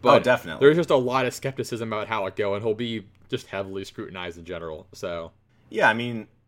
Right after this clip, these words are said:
Speaker 2: the, okay, so what Urban Meyer does, and as someone who's watched O S U for a while, I, you know, lived in Columbus for
Speaker 1: <laughs>
Speaker 2: seventeen years. I'm not gonna say I'm a huge fan, but I am a,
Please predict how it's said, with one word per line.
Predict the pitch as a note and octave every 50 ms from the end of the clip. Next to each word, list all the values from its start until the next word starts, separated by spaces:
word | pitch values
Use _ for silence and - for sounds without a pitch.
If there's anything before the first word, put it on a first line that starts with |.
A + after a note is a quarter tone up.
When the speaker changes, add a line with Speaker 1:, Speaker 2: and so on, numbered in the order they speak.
| _ _ -
Speaker 2:
the, | A#2 A#2 C3 B2+ B2+ - G#2 - -
okay, | G#2+ - G2 D#2 D2
so | - - F#2+ F2 F2
what | F2 G2 G#2 G2+ -
Urban | A2 B2+ C#3+ D3 D#3 C3+
Meyer | C3 B2 A#2+ A#2 G#2+
does, | F#2 F2 F2+ F#2 F#2+ F2+ F2
and | D#2+ E2
as | E2 E2+
someone | - F#2+ F2 F2
who's | D#2 - D#2+ D2
watched | D2 C#2+ C#2 D2+ D2 - - - - - - _ -
O | D#2 D#2 D#2
S | D2+ - -
U | D2+ D2+ D#2
for | D#2+ - - F#2
a | F2+ F2+
while, | F2+ F#2+ G2 G#2 A2 A#2 B2+ C3+ C3+ B2+ - -
I, | D#2+ D2+ D2 C#2 C#2+ -
you | D2+ D2
know, | C2+ C#2
lived | C#2 C#2 D2 D2 C#2+ - C#2+
in | C#2+ D2 C#2+
Columbus | - - C#2 C2+ C#2+ D2+ D2+ D2 - -
for | - D2 -
Speaker 1:
<laughs> | C3+ B2 -
Speaker 2:
seventeen | - - - C2+ - - D#2+ C#2+ C#2+ C#2
years. | C2+ D2+ D#2 E2 D#2+ D#2
I'm | D#2 E2
not | E2+ E2
gonna | - F2 D#2+
say | D2 F2 D#2+
I'm | D#2 D2 C2+
a | B1+
huge | - - D#2+ E2+ F#2 F#2+ F#2
fan, | - G2 F#2+ F#2+ G2 G#2 F#2
but | E2+ D2+
I | D#2 D#2+
am | D2+ D2 D2 C#2+
a, | C2+ C2+ C#2